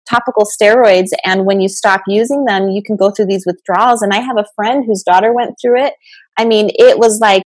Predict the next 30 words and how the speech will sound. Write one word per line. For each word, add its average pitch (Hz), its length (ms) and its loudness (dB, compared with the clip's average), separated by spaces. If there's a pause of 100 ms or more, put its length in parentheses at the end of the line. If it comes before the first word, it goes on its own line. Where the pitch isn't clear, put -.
she 226 300 -4 (180)
almost 226 460 2
looked 208 180 0
like 180 160 0
a 180 60 -2
burn 160 320 -4
victim - 340 -8 (180)
from 196 300 -2
the 190 100 -2 (140)
top 226 240 2
of 247 120 -4
her 240 120 2
head 208 220 2
to 202 80 -4
the 190 160 0
bottom 175 280 2
of 175 100 -6
her 180 100 -4
feet, - 320 -4
not 233 340 -2
because 262 380 0
it 196 160 0
was 175 280 -2
eczema 302 540 2
anymore, 185 600 -2 (340)
but 214 100 -4
because 226 300 -2
her 202 240 -2
body 214 340 4
was 190 160 0